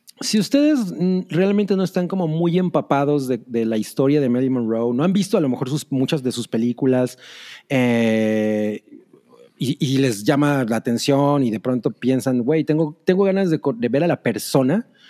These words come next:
creo que una cosa que hace muy bueno el, muy bien el documental es que sí hay mucho pietaje de ella en diferentes situaciones. O sea, hay, hay,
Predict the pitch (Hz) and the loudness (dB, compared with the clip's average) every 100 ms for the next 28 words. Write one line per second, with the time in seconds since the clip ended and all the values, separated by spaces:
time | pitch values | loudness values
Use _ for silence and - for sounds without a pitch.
0 | - - - _ - 202 254 254 240 233 | -20 -20 -20 _ 2 4 4 4 2 2
1 | 208 208 175 170 170 165 160 160 165 156 | 2 2 0 2 2 2 2 2 0 -2
2 | 143 165 170 180 156 131 127 139 143 156 | 0 0 0 0 0 0 0 0 -2 -2
3 | 156 156 190 190 247 165 131 - 135 165 | 0 2 2 2 0 2 0 0 0 0
4 | 151 131 135 135 156 131 113 127 139 143 | 2 2 4 2 2 0 0 4 4 4
5 | 147 151 123 117 110 135 113 - 156 165 | 2 0 0 -2 -2 -2 -2 -2 0 0
6 | - 180 | 2 0